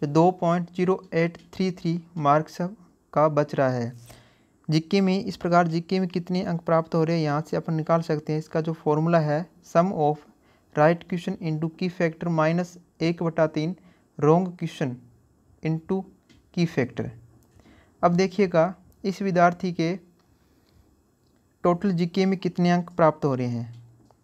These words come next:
सम करने के बाद पच्चीस into key factor, एक क्वेश्चन कितने नंबर का हो रहा है, माइनस एक बटा तीन, गलत क्वेश्चन कितने हैं, into key factor,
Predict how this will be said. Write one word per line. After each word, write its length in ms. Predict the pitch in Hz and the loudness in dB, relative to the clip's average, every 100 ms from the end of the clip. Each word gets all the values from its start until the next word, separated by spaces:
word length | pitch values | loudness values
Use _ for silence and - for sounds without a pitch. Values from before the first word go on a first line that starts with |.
| _ _ _ _ _ _ _ _ _ _ _ _ _ _ _ _ _ _ _ _ _ _ _ _ _ _ _ | _ _ _ _ _ _ _ _ _ _ _ _ _ _ _ _ _ _ _ _ _ _ _ _ _ _ _
सम 360 | - - 185 190 | -8 2 4 4
करने 360 | 190 175 180 | 2 2 2
के 140 | 175 185 | 0 4
बाद 340 | 165 165 180 - _ - | 6 4 2 -12 _ -6
पच्चीस 440 | 175 - 196 - | -4 -2 -2 -4
into 460 | - 160 156 175 180 - - | -6 -4 -2 -4 -4 -10 -8
key 80 | 180 - | -6 -2
factor, 360 | 175 - 190 202 _ _ _ - | -2 -2 -10 -10 _ _ _ 2
एक 360 | 175 180 - - _ _ _ - | 2 2 -8 -20 _ _ _ -4
क्वेश्चन 300 | 170 185 175 | -4 -2 -6
कितने 300 | 165 160 175 | -6 -2 0
नंबर 300 | 170 175 175 | 2 2 0
का 120 | 180 | 0
हो 160 | 170 | 2
रहा 120 | 170 170 | 2 0
है, 100 | 190 - | -2 -6
माइनस 440 | 156 156 170 180 - - | 0 2 0 -2 -8 -2
एक 260 | 170 170 | -2 0
बटा 240 | 180 175 175 | -2 0 -2
तीन, 320 | 175 170 185 - _ _ _ _ | -2 -2 -4 -10 _ _ _ _
गलत 300 | 147 160 170 | 0 2 2
क्वेश्चन 340 | 170 175 175 175 | 0 -6 -4 -4
कितने 260 | 165 175 | -4 -2
हैं, 240 | 175 175 175 | -2 -2 -4
into 360 | 165 160 175 170 | -6 -4 -6 -8
key 160 | - 175 | -10 -2
factor, 340 | 165 160 - | -2 -2 -6